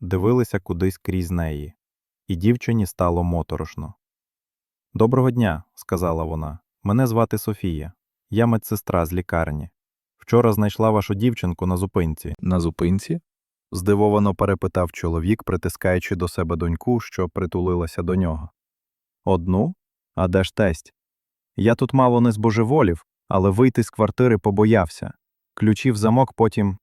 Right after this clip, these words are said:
не вставлю». «Розумієте?» — зам'ялася Софія, поглядаючи на дівчинку. «Давайте потім розповім, що трапилося,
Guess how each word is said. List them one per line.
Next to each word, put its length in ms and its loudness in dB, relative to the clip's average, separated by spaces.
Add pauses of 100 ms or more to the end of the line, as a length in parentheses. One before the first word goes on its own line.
(140)
не 120 0
вставлю». 560 -4 (1200)
«Розумієте?» — 920 2 (340)
зам'ялася 640 2
Софія, 500 0
поглядаючи 680 0
на 120 0
дівчинку. 640 -6 (520)
«Давайте 440 2
потім 420 2
розповім, 480 0
що 200 -6
трапилося, 720 -2